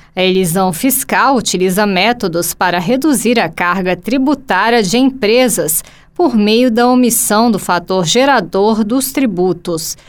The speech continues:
Conforme a exposição de motivos que acompanha o acordo,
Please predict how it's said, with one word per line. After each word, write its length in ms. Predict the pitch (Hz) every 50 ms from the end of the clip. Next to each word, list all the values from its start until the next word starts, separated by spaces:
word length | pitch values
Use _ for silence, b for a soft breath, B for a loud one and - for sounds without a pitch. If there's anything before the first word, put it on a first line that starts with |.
| b b b b
Conforme 560 | - 202 196 - - - 196 190 190 196 196
a 40 | 185
exposição 680 | - - - 190 185 170 180 175 - - 196 185 180
de 80 | 170 175
motivos 800 | 196 220 254 262 254 - - - 240 269 285 240 190 180 - -
que 100 | - -
acompanha 680 | 220 220 - 285 294 277 - - 202 208 214 233 226 190
o 40 |
acordo, 680 | 147 156 160 165 - 185 185 202 214 208 233 190 214 220